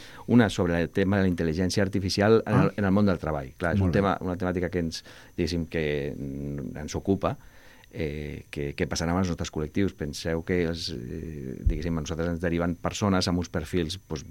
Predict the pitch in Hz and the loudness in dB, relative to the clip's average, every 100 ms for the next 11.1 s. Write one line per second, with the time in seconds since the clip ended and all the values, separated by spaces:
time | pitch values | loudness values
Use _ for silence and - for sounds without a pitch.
0 | 85 90 87 90 104 - 107 92 87 107 | 0 0 0 0 -2 -2 0 0 0 -4
1 | 160 80 78 73 71 69 67 82 78 76 | -4 -2 0 -2 -2 -4 -6 -6 -4 -2
2 | 87 80 87 78 76 73 73 78 76 50 | -2 -2 0 -2 -4 -4 -4 -4 -4 -4
3 | - 71 76 69 92 101 - - 78 71 | -6 -8 -6 -2 0 0 -2 -8 -6 -8
4 | - 69 73 78 73 73 71 73 71 - | -8 -8 -6 -6 -6 -8 -10 -10 -8 0
5 | 87 80 87 82 92 98 92 90 90 92 | 0 0 -2 -2 -2 2 2 2 2 -2
6 | 85 - 98 87 104 92 90 87 87 92 | -2 2 4 6 4 4 0 0 0 0
7 | 90 85 - 82 78 - 78 76 73 85 | -2 -2 -4 -4 -4 -8 -6 -4 -6 -8
8 | 90 - - - - 78 76 - 71 - | -14 -20 -20 -20 -8 -6 -4 -4 -6 -8
9 | - 117 120 127 110 107 117 120 123 131 | -2 2 4 6 4 2 2 2 2 4
10 | 123 101 92 - 80 78 76 85 95 101 | 4 4 0 0 -2 0 0 2 4 2
11 | 90 | 0